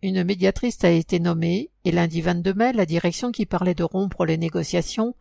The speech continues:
a été obligée de se rendre sur le site de l'usine pour reprendre la discussion.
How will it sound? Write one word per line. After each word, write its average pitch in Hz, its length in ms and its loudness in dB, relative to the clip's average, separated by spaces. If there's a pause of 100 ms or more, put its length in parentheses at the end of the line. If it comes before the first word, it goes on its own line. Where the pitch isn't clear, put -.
(140)
a 185 140 2
été 202 160 0
obligée 226 340 0
de 202 100 0
se 196 160 -4
rendre 185 320 0
sur 170 200 -4
le 170 80 -2
site 226 260 -8
de 190 80 0
l'usine 175 480 -2
pour - 160 -8
reprendre 220 480 -2
la 180 120 2
discussion. 156 600 -8